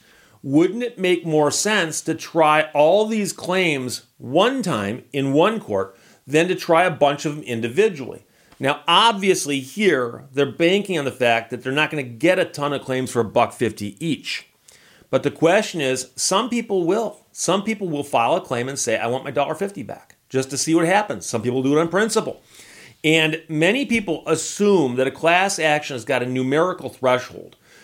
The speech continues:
that if we have seventy-five people, it's a class, seventy-four we don't. Or a hundred fifty is a class, one forty-nine is not.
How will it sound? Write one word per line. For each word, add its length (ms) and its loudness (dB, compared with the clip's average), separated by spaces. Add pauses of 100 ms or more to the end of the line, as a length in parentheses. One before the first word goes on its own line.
(140)
that 300 4
if 180 2
we 140 2
have 360 4
seventy-five 760 2
people, 260 0
it's 100 -2
a 40 -6
class, 480 2
seventy-four 460 -2
we 100 -2
don't. 340 -10 (540)
Or 220 6
a 100 -2
hundred 320 2
fifty 200 0
is 80 -4
a 40 -4
class, 300 4
one 220 0
forty-nine 400 -2
is 100 -10
not. 260 -4